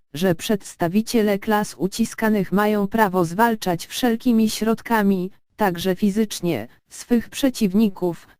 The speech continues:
czyli przedstawicieli klas posiadających. W ramach partii komunistycznych obowiązywał tak zwany centralizm demokratyczny,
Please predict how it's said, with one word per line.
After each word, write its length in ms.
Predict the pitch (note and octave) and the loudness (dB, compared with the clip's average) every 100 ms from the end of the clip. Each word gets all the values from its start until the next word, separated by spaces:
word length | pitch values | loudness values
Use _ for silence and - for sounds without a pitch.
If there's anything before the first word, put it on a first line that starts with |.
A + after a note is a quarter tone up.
| - | -10
czyli 340 | - F3 F#3 | -2 2 2
przedstawicieli 1000 | - B3 A3 - - E3+ G3+ - G3 F#3 | 2 0 -2 -4 -4 0 0 0 2 2
klas 380 | F3+ A#3 A#3 - | 2 0 0 -2
posiadających. 1200 | - E3 - D#3+ E3+ F#3+ D#3 C#3+ - E2+ - - _ _ _ _ _ _ _ _ _ _ - | -2 0 2 2 4 2 0 -2 -6 -8 -8 -16 _ _ _ _ _ _ _ _ _ _ -8
W 100 | F3+ | 0
ramach 420 | G#3+ G#3 F#3 - | 2 4 2 0
partii 440 | - G#3 F#3+ F#3+ | 0 0 2 -2
komunistycznych 1040 | F3+ G#3+ G3+ G3 G3 - G#3 - G3+ F3 D#3 | 0 0 2 4 4 2 -4 -2 -4 -2 0
obowiązywał 800 | E3+ F3+ F#3 F#3 G#3+ G3 F3 D#3 | 0 2 2 0 0 2 0 2
tak 220 | F#3+ F#3 | -2 0
zwany 360 | G3 A3 A#3+ | 0 2 2
centralizm 800 | G#3 A3 G3+ F#3+ F3+ F#3 E3+ E3+ | 0 0 2 2 2 2 2 0
demokratyczny, 1080 | E3 E3+ E3+ F#3+ G3 G3 F#3 - E3 C#3 | 2 0 0 0 0 0 -4 -4 -4 -4